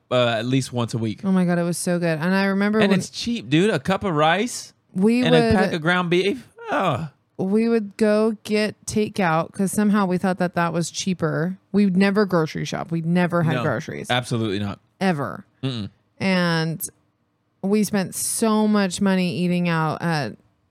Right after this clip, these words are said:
Speaker 2: either getting pokey or fucking Board and Brew. So good.
Speaker 1: Mm.
Speaker 2: Even though our rent was only, like, thirteen hundred dollars.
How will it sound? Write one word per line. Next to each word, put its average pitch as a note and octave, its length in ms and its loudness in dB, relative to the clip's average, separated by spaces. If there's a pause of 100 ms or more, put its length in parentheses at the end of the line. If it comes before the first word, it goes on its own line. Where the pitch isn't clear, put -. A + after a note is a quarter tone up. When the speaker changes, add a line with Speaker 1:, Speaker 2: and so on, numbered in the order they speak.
(240)
Speaker 2:
either E3 440 0 (520)
getting E3 380 -2 (400)
pokey A3+ 520 0
or E3 480 0 (240)
fucking E3 380 -6
Board E3 280 0
and D#3+ 100 -4
Brew. A2+ 280 -6
So - 500 -4
good. - 400 -8
Speaker 1:
Mm. G#2+ 420 -6 (400)
Speaker 2:
Even F3 240 -4
though D3+ 160 -4
our D3+ 160 -4
rent D3+ 240 -6
was F#2 160 -8
only, G#2 180 -10
like, C#3 200 -12
thirteen - 560 -12
hundred F#3+ 260 -8
dollars. F#3+ 720 -10